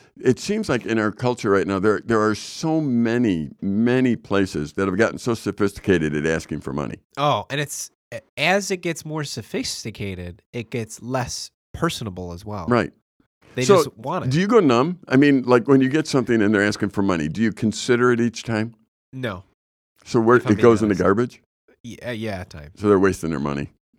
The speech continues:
Speaker 2: Yeah.
Speaker 1: Yeah. Yeah, so it really is diff-, I mean, I'm thinking, okay, Silver Birch Ranch,
Speaker 2: Yep.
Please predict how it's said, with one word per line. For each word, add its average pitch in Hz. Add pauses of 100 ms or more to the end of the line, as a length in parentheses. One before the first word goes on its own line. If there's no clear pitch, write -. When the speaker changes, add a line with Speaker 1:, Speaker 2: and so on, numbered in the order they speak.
(200)
Speaker 2:
Yeah. 95 (880)
Speaker 1:
Yeah. 98 (720)
Yeah, 110
so 143 (220)
it 127
really 180
is 104
diff-, 135 (460)
I 135
mean, 151
I'm 214
thinking, 143
okay, 113
Silver 175
Birch 139
Ranch, 90
Speaker 2:
Yep. 147